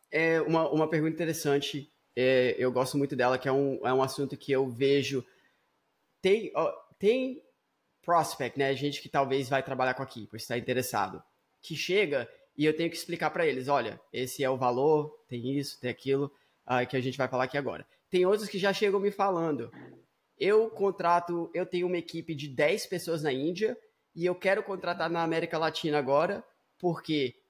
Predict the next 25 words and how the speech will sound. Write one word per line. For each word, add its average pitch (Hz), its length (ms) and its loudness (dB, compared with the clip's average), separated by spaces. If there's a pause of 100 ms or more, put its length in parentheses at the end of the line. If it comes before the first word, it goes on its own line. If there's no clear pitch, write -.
(120)
tem 156 180 -2
o 151 80 -6
time 175 320 0
zone, 165 540 -4
é 156 80 0
muito 160 260 -2
melhor. 143 480 2 (300)
Eu 147 180 2
tenho 180 240 4
um 185 80 6
amigo 175 440 6
que - 100 -6
contratou 156 480 0
brasileiros 147 840 0
e 156 200 0
ele 151 140 2
fala 151 220 2
muito 147 300 0
bem 143 220 0
deles, 143 360 2
ou 127 80 -4
contratou 135 340 -2
argentino, 143 440 0
latino-americano, 127 840 0 (280)
e 127 180 -4